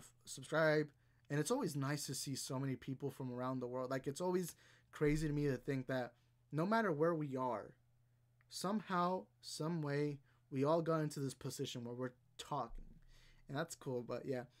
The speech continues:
Um, uh, William, good day to you. Uh, B K Dan says, "Biden's due in my area because Coast Guard Academy is near."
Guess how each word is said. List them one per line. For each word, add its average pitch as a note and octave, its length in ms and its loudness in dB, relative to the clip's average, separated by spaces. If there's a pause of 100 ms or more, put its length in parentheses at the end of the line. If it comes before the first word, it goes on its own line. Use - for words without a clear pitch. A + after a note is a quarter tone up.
(340)
Um, C3+ 540 2 (420)
uh, B2 340 -2 (280)
William, C3 760 -2
good C3+ 160 -6
day B2 160 -6 (100)
to C#3 80 -10
you. C#3 380 -2 (440)
Uh, B2+ 220 0
B D3+ 140 0
K E3+ 160 0
Dan D#3 160 2
says, C#3+ 260 2
"Biden's C#3+ 460 0
due D3 140 0
in D3 100 0
my C3 180 0
area C3 240 2
because B2 400 -8
Coast - 380 -6
Guard B2+ 320 -2
Academy B2+ 560 -6
is B2+ 100 -12
near." C3+ 240 -10